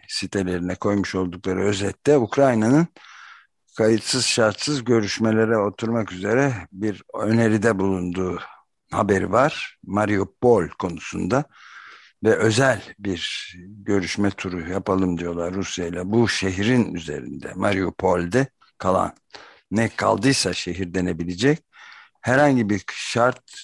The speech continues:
e, olmaksızın biz özel tur,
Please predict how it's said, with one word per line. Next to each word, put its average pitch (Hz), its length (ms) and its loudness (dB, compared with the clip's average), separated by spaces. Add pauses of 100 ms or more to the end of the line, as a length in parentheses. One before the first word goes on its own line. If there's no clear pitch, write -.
(380)
e, 135 60 -16 (1120)
olmaksızın 123 1000 2
biz 92 300 -6
özel 117 400 2 (100)
tur, 117 240 2